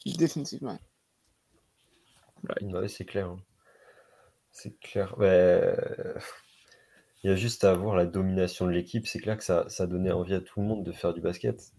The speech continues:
Speaker 3: Les, les mecs ont pas pris un seul temps mort sur tous les, les J O.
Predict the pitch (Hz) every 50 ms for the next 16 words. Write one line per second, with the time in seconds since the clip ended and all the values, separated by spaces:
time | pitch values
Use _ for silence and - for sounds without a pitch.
0 | - - - _ - 92 - 110 101 98 95 104 117 127 - - - - - _
1 | _ _ _ _ _ _ _ _ - 104 90 107 101 - - 120 - - 104 95
2 | - - 113 95 92 - 104 101 98 107 113 117 117 - - - - - - -
3 | 107 101 101 95 101 101 98 95 90 90 90 92 87 90 98 104 113 117